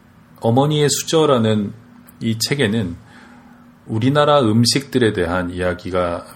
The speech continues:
그 들어 있습니다. 당연하죠. 한국의 이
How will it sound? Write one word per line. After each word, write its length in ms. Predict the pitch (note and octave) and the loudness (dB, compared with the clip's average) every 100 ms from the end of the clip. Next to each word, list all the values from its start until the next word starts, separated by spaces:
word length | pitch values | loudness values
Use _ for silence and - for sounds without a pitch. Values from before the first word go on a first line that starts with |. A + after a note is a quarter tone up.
| - - - - | -20 -20 -20 -20
그 100 | E2 | -16
들어 200 | - F2+ | -8 -8
있습니다. 580 | D#2+ F2 D#2 D#2+ D2 - _ - - - - - | -8 -10 -10 -10 -14 -20 _ -20 -20 -20 -20 -18
당연하죠. 520 | - G#2+ G#2+ D#2+ F2 E2 | -8 -4 -2 -4 -8 -8
한국의 600 | A#2+ C3 B2 B2+ B2 G2+ | -6 -4 0 2 0 -2
이 300 | G2+ G2 | -4 -6